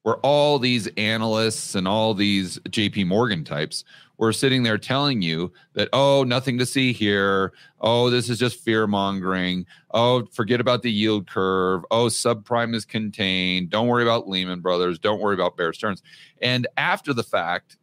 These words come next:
they come out and admit that, "Well, I had to say that because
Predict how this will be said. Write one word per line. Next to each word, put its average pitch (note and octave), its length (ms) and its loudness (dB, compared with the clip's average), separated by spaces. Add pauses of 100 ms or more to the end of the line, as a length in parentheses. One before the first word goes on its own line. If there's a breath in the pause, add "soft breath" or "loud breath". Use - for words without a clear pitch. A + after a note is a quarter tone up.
they A#2 120 -2
come B2+ 180 -4
out A#2 280 -2
and G#2+ 140 -2
admit A#2+ 600 -2 (560)
that, A2+ 200 -6
"Well, A#2 300 2
I A2 120 0
had F#3+ 240 -2
to C#3+ 60 -2
say F2 200 -2
that D2 240 -8 (280)
because B2 560 0